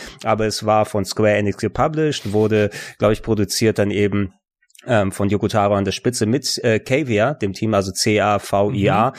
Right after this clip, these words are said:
Speaker 1: Entwicklerteam, was später auch für das erste Nier mitverantwortlich gewesen ist. Und, äh, zumindest hat es einen Nerv genug getroffen, dass ein zweiter Teil entstanden ist, aber so sehr war Yoko Taro nicht dran beteiligt. Immerhin konnte er noch seinen Namen draufschreiben, indem er das Intro <laughs> geschnitten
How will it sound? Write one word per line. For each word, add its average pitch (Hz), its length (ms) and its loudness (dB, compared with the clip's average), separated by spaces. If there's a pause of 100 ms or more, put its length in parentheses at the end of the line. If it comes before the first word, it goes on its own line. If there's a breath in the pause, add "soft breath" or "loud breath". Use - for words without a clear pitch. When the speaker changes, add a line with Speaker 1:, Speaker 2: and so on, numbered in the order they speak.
(160 loud breath)
Speaker 1:
Entwicklerteam, 113 600 0
was 101 120 -2
später 104 260 0
auch 98 80 -2
für 107 80 -2
das 98 140 0
erste 98 240 0
Nier 120 240 2
mitverantwortlich 113 760 -2
gewesen 104 440 0
ist. 107 320 0 (280 loud breath)
Und, 110 320 2
äh, 107 140 2
zumindest 120 380 2
hat 113 120 0
es 113 120 -8
einen 110 80 2
Nerv 117 240 2
genug 113 180 0
getroffen, 110 320 -2
dass 98 140 0
ein 98 80 -2
zweiter 131 280 2
Teil 131 180 0
entstanden 123 420 -2
ist, 117 180 0
aber 101 460 2
so 107 260 0
sehr 101 240 2
war 101 80 4
Yoko 101 260 2
Taro 98 280 0
nicht 98 160 -2
dran 98 160 2
beteiligt. 98 420 0
Immerhin 104 320 2 (300 loud breath)
konnte 107 240 0
er 101 40 0
noch 101 120 0
seinen 101 220 2
Namen 104 220 2
draufschreiben, 98 460 0
indem 95 200 0
er - 20 0
das 92 160 0
Intro 101 220 0
<laughs> - 20 -2
geschnitten - 480 -2